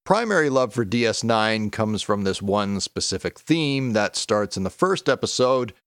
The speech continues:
and it continues right up to the last. It is, of course, overshadowed by story and action elements quite often, but for the most part, D S nine's primary message was that the true human adventure was within oneself.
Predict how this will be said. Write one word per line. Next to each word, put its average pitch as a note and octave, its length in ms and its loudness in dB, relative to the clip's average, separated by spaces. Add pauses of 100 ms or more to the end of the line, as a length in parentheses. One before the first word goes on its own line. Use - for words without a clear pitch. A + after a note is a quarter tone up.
(400)
and G#2 260 0
it G#2+ 100 -4
continues A2 720 -2
right G2 260 0
up F#2+ 180 -2
to E2 100 -8
the E2 120 -6
last. E2 640 -4 (540)
It - 180 -2
is, D3+ 440 2 (100)
of F2 200 -6 (360)
course, A#2 540 0
overshadowed G2 760 0
by D#2+ 220 -2
story C3+ 720 0
and F2 300 -4 (180)
action B2 340 -2
elements G#2+ 320 0
quite G#2 240 0
often, G2+ 480 0 (540)
but D3+ 120 0
for E3+ 120 0
the F#3 80 0
most A#3 360 0
part, D3+ 420 2 (220)
D G#3+ 140 -2
S A#3 160 0
nine's E3 400 0
primary D#3+ 760 0
message B2 600 0
was G#2 180 -2
that A2+ 240 2
the A#2 80 0
true G#3+ 400 -2
human E3 380 0
adventure A2+ 560 0
was F#2+ 440 -2
within B2+ 1000 -2
oneself. - 1040 -4